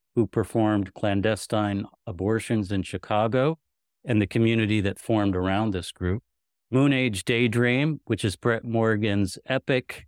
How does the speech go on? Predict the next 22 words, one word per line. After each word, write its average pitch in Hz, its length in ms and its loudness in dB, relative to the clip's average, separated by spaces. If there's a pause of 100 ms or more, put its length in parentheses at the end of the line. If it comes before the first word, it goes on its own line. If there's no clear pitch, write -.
impressionistic 113 880 0
collage 107 520 0
of - 160 -6
David 101 420 -2
Bowie 127 560 2
and 101 120 -4
his 92 200 -4
art. 131 340 0 (560)
And 120 180 4
this 147 220 0
was 135 280 2
the 123 100 0
top 123 320 0
grossing 123 440 2
doc 107 300 2
of 107 100 0
the 98 100 2
year 110 420 0 (160)
by 98 180 0
a 95 80 2
long 107 320 2
stretch. - 640 -2